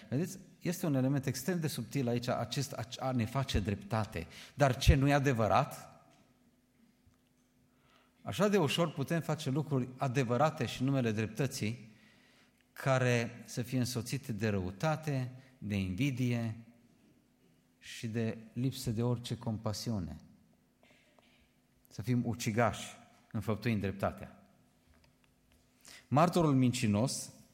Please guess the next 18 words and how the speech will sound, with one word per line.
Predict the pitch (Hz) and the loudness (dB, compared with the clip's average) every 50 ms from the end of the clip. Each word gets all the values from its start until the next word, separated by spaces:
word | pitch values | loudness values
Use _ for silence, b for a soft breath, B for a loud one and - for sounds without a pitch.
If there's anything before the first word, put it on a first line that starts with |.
| - _ _ _ _ _ - | -20 _ _ _ _ _ -8
de | - 110 110 | -2 -2 0
poziția | - 110 110 101 110 107 120 139 131 - 139 123 | 2 0 -2 -2 -2 -2 -2 -2 0 2 4 4
mincinoasă, | 117 117 107 - - 113 104 95 92 95 - - 131 143 175 190 - - - - B B B B B B B B B B B B | 4 4 2 0 0 0 0 0 0 0 -2 -2 -4 -4 -4 -6 -8 -16 -20 -20 B B B B B B B B B B B B
cel | B - 202 196 | B 4 4 6
ce | 196 190 | 6 4
stârnește | 165 - - 160 143 147 185 170 - - 139 | 2 4 4 2 4 4 4 4 4 2 0
certuri | - - 156 139 - - 139 123 | 2 2 0 0 2 2 2 2
între | 123 120 123 127 117 | 2 2 2 0 0
frați, | 120 - - 123 101 - - - - - - - - B B B B B B B B B B B B - | 0 2 2 2 2 2 -2 -10 -12 -14 -18 -20 -20 B B B B B B B B B B B B -6
cel | - 127 123 | -2 -2 2
care | - 139 117 113 107 | 4 4 4 4 4
produce | - 113 104 98 123 123 123 - 123 110 107 | 2 0 0 2 0 0 0 0 0 0 0
dezbinare, | 110 110 104 113 107 90 85 104 104 107 120 117 107 92 85 80 80 80 - - - - - - _ _ B B B B B B B B B B B B B B _ | 0 0 -2 -2 -2 0 0 0 2 2 4 4 4 4 2 0 -2 -6 -8 -12 -16 -20 -20 -20 _ _ B B B B B B B B B B B B B B _
uh, | - - 101 101 95 92 87 71 - - - - - - _ _ _ _ | -10 -6 -4 -4 -2 -4 -4 -8 -10 -12 -16 -20 -20 -20 _ _ _ _
între | - 117 107 - 117 113 | -6 -4 -2 0 -2 -2
frați | 120 - 127 117 110 - - - - - - - - - | 2 2 2 2 2 0 -4 -8 -8 -10 -14 -20 -20 -12
în | - 117 104 95 98 | -8 -6 -6 -6 -2
casă | - 120 127 135 - - 185 185 196 196 | 0 0 2 2 0 -2 0 0 0 -2